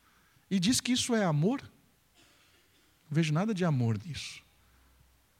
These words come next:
Primeira decisão é de priorizar o coração ao Senhor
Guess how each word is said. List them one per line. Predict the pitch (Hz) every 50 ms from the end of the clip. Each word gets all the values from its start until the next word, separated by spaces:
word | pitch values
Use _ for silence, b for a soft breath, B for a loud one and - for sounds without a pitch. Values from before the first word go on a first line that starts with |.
| _ _ _ _ _ _ _ _ _ _ -
Primeira | 135 131 139 175 190 202
decisão | 165 190 180 - 185 165 135 131 143 135 131 113 110
é | 123 120
de | 120 131
priorizar | - - 165 170 202 196 190 190 165 131 131 131 123 120 120 117 - b b b b -
o | 139 -
coração | - - 156 151 143 123 - - - 139 139 143 151 143 - b b b b b b -
ao | 131 131 135
Senhor | - - 170 160 147 131 120 113 110 104 -